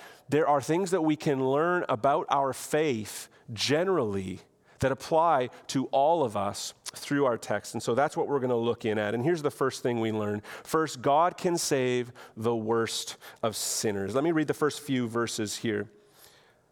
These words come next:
"But Saul," chapter nine, verse one, "still breathing threats and murder against the disciples of the Lord, went to the high priest and asked him for letters to the synagogues at Damascus,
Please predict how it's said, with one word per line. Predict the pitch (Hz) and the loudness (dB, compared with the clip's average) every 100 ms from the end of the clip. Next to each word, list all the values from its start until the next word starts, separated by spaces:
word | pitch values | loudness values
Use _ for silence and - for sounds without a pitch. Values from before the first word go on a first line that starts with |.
| _ _ | _ _
"But | 151 - | -4 -2
Saul," | - 170 170 135 - - - | 2 4 6 4 -2 -12 -2
chapter | 147 - 143 | -2 2 2
nine, | 131 127 | 2 2
verse | 131 - | 0 0
one, | 135 117 | 0 0
"still | 113 - 180 | -2 2 2
breathing | 175 170 185 175 175 | 4 2 4 2 0
threats | - 151 151 - - - - - - | 0 0 0 -2 -8 -10 -14 -20 -4
and | 127 135 | -2 2
murder | 143 151 160 156 | 2 2 2 0
against | 135 143 139 | 2 -2 0
the | 160 | -2
disciples | 139 - 147 147 156 | -2 0 0 0 -4
of | 156 | -2
the | 160 | 0
Lord, | 147 117 117 120 - - | 2 2 0 -2 -12 -6
went | 117 156 - | 0 0 2
to | 202 | 0
the | 185 | 2
high | - 156 | 2 0
priest | - - 147 120 | 0 0 0 0
and | 127 | 0
asked | 123 156 - | 2 0 -2
him | 165 | -4
for | - 147 | 0 0
letters | 135 143 156 151 | 2 2 0 -2
to | 156 | -4
the | 131 | -4
synagogues | - 175 170 127 117 127 | 0 0 2 2 2 -2
at | 135 | -2
Damascus, | 127 135 156 147 - 104 | 0 2 2 0 -4 -4